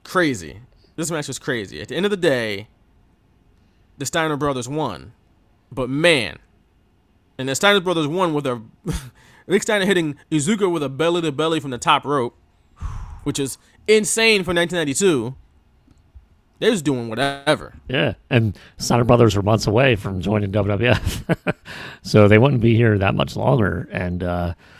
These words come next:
Speaker 2: with Iizuka getting, uh, you, you notice his nose. I,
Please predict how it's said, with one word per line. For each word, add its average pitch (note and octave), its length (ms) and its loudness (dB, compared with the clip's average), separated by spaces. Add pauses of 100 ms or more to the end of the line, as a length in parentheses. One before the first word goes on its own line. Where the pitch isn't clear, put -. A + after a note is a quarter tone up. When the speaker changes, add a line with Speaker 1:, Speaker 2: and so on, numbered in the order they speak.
(400)
Speaker 2:
with B2 140 6
Iizuka A2 840 6 (140)
getting, G#2 600 0
uh, F#2 380 -4 (380)
you, E3+ 220 0
you D3 80 4
notice G#2 260 6
his F2+ 140 -4
nose. G#2+ 400 8
I, G#2 120 4